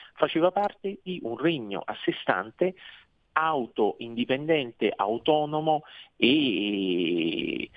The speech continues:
eh, s-, diciamo, passato alla storia come vittima sacrificale di, della congiura dei Garibaldini e di Cavour, che,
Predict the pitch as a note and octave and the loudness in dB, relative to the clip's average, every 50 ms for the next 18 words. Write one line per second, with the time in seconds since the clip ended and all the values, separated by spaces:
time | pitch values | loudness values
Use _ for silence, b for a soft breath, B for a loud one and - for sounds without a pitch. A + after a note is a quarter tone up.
0 | B B B B B - - F#2+ F#2 F2 E2 - E2 C#2 D2 C2 - - - - | B B B B B -2 -2 0 0 2 2 2 2 2 0 0 0 -2 -4 -4
1 | - - - - - - - - - - - - - - G#2+ - - - B2 A#2 | -4 -4 -4 -4 -4 -4 -2 -2 -2 -4 -4 -6 -6 -6 -6 -6 -6 -4 -4 -2
2 | A#2 G#2 - A2+ A2 A2+ - B2 - - C#3+ C#3+ C#3+ C#3 C3+ B2+ A#2+ - _ - | -2 -2 -2 -2 -2 0 2 2 2 2 2 2 2 2 2 0 0 0 _ -2
3 | C#3 - - - - F3+ E3 D#3+ C#3+ - B2 A#2 A#2+ C3+ D3+ D#3+ - - _ D#3+ | -2 -2 -4 -4 0 2 2 2 2 2 2 2 2 2 0 -2 -2 -6 _ -4
4 | D3 D#3+ E3+ F3 E3+ D#3+ D3+ - - D3+ D3+ D3+ C3+ A#2 G#2+ G2+ G2 F#2+ F#2 F2 | -2 0 0 2 2 0 0 0 -2 0 2 2 2 0 0 -2 -2 -2 -2 -2
5 | B2 E3 E3+ - - - - A#2 G#2+ G#2 G2+ - A#2 A2+ - A#2+ B2+ - - D#3+ | -4 -6 -6 -8 -10 -10 -6 -2 0 0 0 2 0 0 0 -2 -4 -4 -4 -2
6 | C#3+ - C3 C3+ C#3 C#3 C3 A#2 G#2+ G#2 G2 G#2+ - - A2 F#2 F#2+ F2+ - - | 0 2 2 2 2 0 0 0 -2 -4 -6 -8 -4 0 2 2 2 2 2 0
7 | A#2 A#2 A#2+ A#2+ A#2+ C3+ C#3 B2+ A2 - F#2+ F#2+ F#2+ F#2+ F#2+ G#2 F#2 F#2+ F#2 F#2+ | -4 -6 -6 -4 0 2 2 4 4 4 2 2 2 0 2 0 0 0 -2 0
8 | F#2+ F#2+ F#2 F#2 F#2 G#2 A#2+ C3+ C#3 C3 A2+ G3+ G3+ F#2 F2 - B B B B | 0 0 0 -2 -2 -2 0 2 2 2 0 -2 -4 -8 -10 -12 B B B B
9 | B B B B - G#3+ A3+ A#3+ G2+ F#2 F#2 F2 F2+ F#2 F#2+ F#2+ A2+ A2+ - E3+ | B B B B 2 2 4 4 2 0 -2 -2 -2 -4 -4 -4 -2 0 0 0
10 | E3 D3+ C3 C3+ D#3 D3+ E3 E3+ F3+ E3+ - - D3 D#3 F3+ F#3+ - D#3 B2+ G2 | 0 0 -2 -4 -4 -2 0 0 -2 0 0 0 2 2 2 2 0 0 -2 0
11 | G2+ A2+ - F#2+ | 0 -2 -2 -4